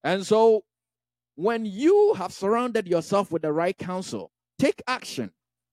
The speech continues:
And as you take the action, continuously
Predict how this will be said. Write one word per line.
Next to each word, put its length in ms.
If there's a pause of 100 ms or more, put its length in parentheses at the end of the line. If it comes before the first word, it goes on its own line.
(880)
And 160
as 220
you 100
take 240
the 220
action, 540 (840)
continuously 1200